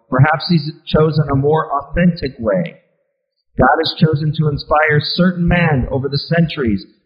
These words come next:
to write down the revelation of himself, of what they saw and heard from him. You see, written language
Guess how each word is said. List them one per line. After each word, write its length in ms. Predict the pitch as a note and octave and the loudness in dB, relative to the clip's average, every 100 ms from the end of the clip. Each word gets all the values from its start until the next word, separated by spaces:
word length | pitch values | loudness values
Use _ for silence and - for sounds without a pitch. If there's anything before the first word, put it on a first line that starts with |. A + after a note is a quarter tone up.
| - | -2
to 80 | B2+ | 0
write 300 | B2+ D#3+ E3 | 2 2 0
down 220 | D#3 D#3 | 2 4
the 100 | C#3+ | 2
revelation 580 | D3 D#3 D#3 D#3+ - D3 | 0 -4 -6 -6 -2 -2
of 80 | C#3+ | -2
himself, 680 | C#3 - D#3+ D#3 C3 A2+ | -8 -4 0 2 0 -2
of 60 | A#2 | -6
what 160 | C3 B2+ | -6 -4
they 100 | B2 | -4
saw 360 | B2 - D3+ D#3 D3+ | -4 0 2 2 0
and 100 | C3+ | 0
heard 320 | C3 D3 C#3+ | 0 0 -2
from 160 | - C3+ | -6 -4
him. 420 | C#3+ D#3 C#3+ F#2 - _ _ _ _ _ _ _ _ | -2 0 0 -4 -8 _ _ _ _ _ _ _ _
You 80 | - | -2
see, 480 | D#3+ D3 C#3+ - - | 2 2 0 -8 -2
written 320 | B2+ F#3 F3+ | 2 4 4
language 560 | F3 G#3 G3 D3 C3+ B2+ | 2 2 0 2 2 -2